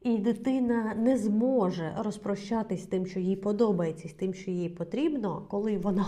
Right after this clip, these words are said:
отака. Тому оце питання відкладаємо, заспокоїмось, знаходимо для себе нові сенси, нові можливості розслабитись, нові відповіді,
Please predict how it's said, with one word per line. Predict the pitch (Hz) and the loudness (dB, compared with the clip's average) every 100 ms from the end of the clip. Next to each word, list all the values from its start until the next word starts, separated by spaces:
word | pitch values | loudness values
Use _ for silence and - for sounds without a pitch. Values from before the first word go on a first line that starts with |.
| - | -2
отака. | - - - - - - - - _ _ _ _ _ - _ _ _ - | -6 -8 -8 -8 -10 -12 -18 -20 _ _ _ _ _ -20 _ _ _ -4
Тому | 208 208 202 202 | 2 4 2 -2
оце | 190 196 | -4 -6
питання | 190 - 247 277 226 185 | -6 -4 -2 -2 -2 -2
відкладаємо, | 175 185 - 185 240 285 226 180 185 - - - - | -4 -8 -10 -8 -4 -6 -6 -8 -10 -18 -20 -20 -10
заспокоїмось, | 240 - 226 - 180 165 160 - - | -10 -8 -10 -6 -6 -6 -10 -14 -10
знаходимо | 208 - 311 262 233 | -10 -6 -4 -2 -2
для | 220 226 | -2 -4
себе | - 254 214 | -4 -6 -4
нові | 240 254 254 | -4 -4 -6
сенси, | 247 - 214 190 190 - 175 - | -8 -6 -4 -4 -6 -10 -14 -10
нові | 226 240 262 | -6 -4 -2
можливості | 277 269 233 247 240 - - | -2 -2 0 0 0 -4 -6
розслабитись, | - - 214 208 190 190 180 - | -6 -4 -4 -2 -4 -6 -10 -10
нові | 240 277 302 | -6 -4 -2
відповіді, | 262 262 - 196 185 165 160 | -2 -2 -2 -2 -2 -4 -8